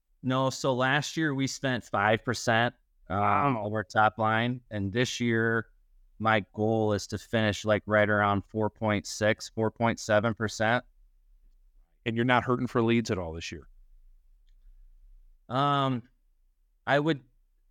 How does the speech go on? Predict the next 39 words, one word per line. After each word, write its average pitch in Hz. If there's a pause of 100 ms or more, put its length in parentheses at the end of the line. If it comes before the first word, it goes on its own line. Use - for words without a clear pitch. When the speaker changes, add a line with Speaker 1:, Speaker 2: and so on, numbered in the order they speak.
(140)
Speaker 1:
I 139
would 151
tell 127
you 120
that 110
I'm, 107 (180)
I'm 110 (340)
sup-, - (500)
I'm 104
pleasantly 127
surprised 107
with 107
where 107
my 107
lead 107
count 110
is. 113 (360)
Speaker 2:
Knocking 139
on 131
Speaker 1:
And 117
Speaker 2:
wood 131
right 123
Speaker 1:
then 147
Speaker 2:
now? 147 (680)
Speaker 1:
Well, 139 (100)
<laughs> -
right. 127
Speaker 2:
Knock- 170
Speaker 1:
Yeah. 117 (360)
Speaker 2:
<laughs> 320
Speaker 1:
Laminate 135
desk. 139 (1080)
I 117
don't 120
know 123
Speaker 2:
Yeah. 110
Speaker 1:
if -
that 104
counts. 107